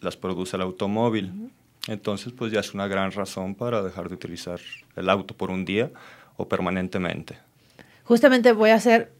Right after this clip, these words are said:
Speaker 2: aunque yo sé que no estamos en el programa de ecología, pero la semana pasada nos visitó Magda, este, la secretaria de, de Medio Ambiente.
Speaker 1: Medio Ambiente.
Speaker 2: Y Ju-, Guadala-, bueno, sí, este, Guadalajara o,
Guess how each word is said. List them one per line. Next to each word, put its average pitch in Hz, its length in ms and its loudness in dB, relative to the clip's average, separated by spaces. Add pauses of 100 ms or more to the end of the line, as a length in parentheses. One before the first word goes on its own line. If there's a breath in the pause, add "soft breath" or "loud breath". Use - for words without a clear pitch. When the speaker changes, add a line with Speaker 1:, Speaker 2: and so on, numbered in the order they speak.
(100)
Speaker 2:
aunque 156 340 -4
yo 180 140 6
sé 226 180 8
que 226 120 6
no 233 40 4
estamos 247 220 4
en 226 80 2
el 208 60 4
programa 202 300 2
de 233 40 4
ecología, 220 380 2
pero 214 160 4
la 196 80 2
semana 196 320 0
pasada 208 320 -2
nos 190 160 -4
visitó 190 420 -2
Magda, 190 560 0
este, - 240 -8
la 180 80 -4
secretaria 180 560 -2
de, 160 340 -6 (380 loud breath)
de 190 80 -2
Medio 196 220 6
Ambiente. 226 400 4
Speaker 1:
Medio 208 100 -8
Ambiente. 196 440 -8 (100)
Speaker 2:
Y 320 500 10
Ju-, - 240 -8 (160)
Guadala-, 247 680 6
bueno, 247 360 6
sí, 370 180 8 (240)
este, 208 480 2
Guadalajara 226 880 6
o, 190 380 2